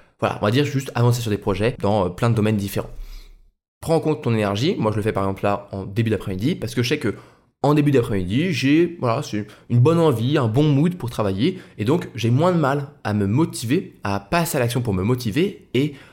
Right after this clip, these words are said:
euh, faire ce podcast. J'aurais pu le faire plus tard dans la journée, même peut-être le soir,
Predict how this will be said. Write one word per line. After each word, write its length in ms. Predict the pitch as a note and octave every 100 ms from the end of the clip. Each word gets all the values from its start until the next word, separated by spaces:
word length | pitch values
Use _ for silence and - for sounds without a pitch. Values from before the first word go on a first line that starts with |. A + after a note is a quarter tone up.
| _
euh, 120 | F#2
faire 160 | F#2+ B2
ce 80 | A#2+
podcast. 400 | A2+ - F2 - - - _
J'aurais 180 | B2 B2+
pu 60 | G#3+
le 60 |
faire 260 | G#3 A3+ -
plus 220 | - -
tard 200 | B2 B2
dans 100 | G2+
la 320 | G2 G2 G2
journée, 440 | G2 G#2 C3+ E3+ E3+
même 220 | B2 G#2
peut-être 280 | - - A#2
le 80 |
soir, 320 | G2 D#3+ G#3+